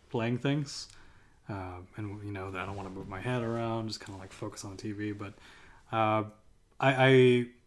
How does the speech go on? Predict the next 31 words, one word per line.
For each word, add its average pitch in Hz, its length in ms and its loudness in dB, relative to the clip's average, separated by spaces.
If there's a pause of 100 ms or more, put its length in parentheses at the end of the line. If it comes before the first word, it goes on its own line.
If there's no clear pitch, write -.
have 127 300 0
seen 147 680 4
some 135 180 0
of 127 60 4
my 120 220 4
friends 123 520 0
play, 117 580 2
like, 107 220 -6
those 110 240 -4 (460)
V 117 240 2
R, 117 260 6
like, 107 160 0
the 117 80 -4
full 135 280 4
body 117 260 4
setups 127 640 -2
here 123 480 2
somewhere 123 400 -2
in, 117 80 -2
like, 117 120 -4
Memphis. 117 520 -4 (480)
Um, 101 500 -6
I 110 40 -6
think 123 140 0
there's, 113 180 2
there's 117 240 -2
one 120 100 2
over 107 180 2
in 101 100 -4
Rec 107 240 -6
Room, 95 320 -8